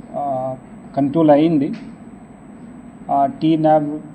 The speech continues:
చాలా మంచి వర్క్ చేస్తున్నారు. టీ నాబ్ పీపుల్ మన డిస్ట్రిక్ట్లో కూడా డిస్ట్రిక్ట్ నాబ్ ఉన్నాయి. డిస్ట్రిక్ట్ నాబ్లో కూడా మంచి వర్క్, ఆ, జరుగుతుంది. So, I told him to go for a more specific small, small quantity also.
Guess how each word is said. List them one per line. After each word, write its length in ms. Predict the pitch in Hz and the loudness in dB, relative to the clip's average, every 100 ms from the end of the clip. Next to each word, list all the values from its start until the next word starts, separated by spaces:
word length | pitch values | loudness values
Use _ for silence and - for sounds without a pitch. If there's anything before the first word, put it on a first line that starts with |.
| - - - - - - - - | -20 -20 -20 -20 -20 -18 -18 -2
చాలా 460 | 147 151 147 139 139 - - | 2 6 8 6 4 -4 -8
మంచి 280 | 143 143 160 | -4 -2 0
వర్క్ 300 | 151 147 - | -2 -2 -6
చేస్తున్నారు. 420 | 143 - 156 147 | -8 -6 -2 -2
టీ 160 | 123 147 | -2 0
నాబ్ 260 | 143 135 | 0 0
పీపుల్ 260 | 139 120 - - - - - | -4 -6 -10 -14 -16 -20 -8
మన 120 | 147 143 | -2 -2
డిస్ట్రిక్ట్లో 480 | 139 - 156 151 | -2 -4 -4 -2
కూడా 360 | 147 151 143 139 - - - - - - | 0 2 2 0 -6 -20 -20 -20 -20 -10
డిస్ట్రిక్ట్ 360 | 131 - 156 139 | -10 -4 -2 2
నాబ్ 220 | 147 143 | 2 2
ఉన్నాయి. 260 | 143 139 - - - - | -2 -2 -6 -12 -20 -10
డిస్ట్రిక్ట్ 340 | 127 131 156 143 | -8 -4 -2 2
నాబ్లో 320 | 147 143 151 | 2 2 -2
కూడా 360 | 147 151 143 139 - | 0 2 2 0 -8
మంచి 420 | 139 139 135 156 139 | -4 -2 0 2 2
వర్క్, 280 | 143 139 - - - - - | 2 0 -10 -18 -18 -14 -6
ఆ, 60 | 131 | -4
జరుగుతుంది. 580 | 127 131 151 139 135 - - - - - | -4 -4 0 0 0 -4 -12 -18 -12 -2
So, 200 | 135 139 | -2 -2
I 20 | |
told 300 | 147 151 156 | -4 -2 -2
him 140 | 156 | -2
to 160 | 156 135 - - - - - - | -2 -2 -4 -14 -18 -18 -16 -8
go 180 | 127 156 | 0 2
for 180 | 151 160 | 2 2
a 100 | 156 | 2
more 280 | 143 156 160 | 2 2 0
specific 560 | 151 - 147 - 160 | -4 -6 -6 -4 -6
small, 440 | - - 156 147 156 | -6 -12 2 2 2
small 320 | - 156 147 | -2 -2 -2
quantity 540 | - 143 139 135 156 | 0 -4 -4 -4 -2
also. 320 | 143 127 - | 0 -2 -8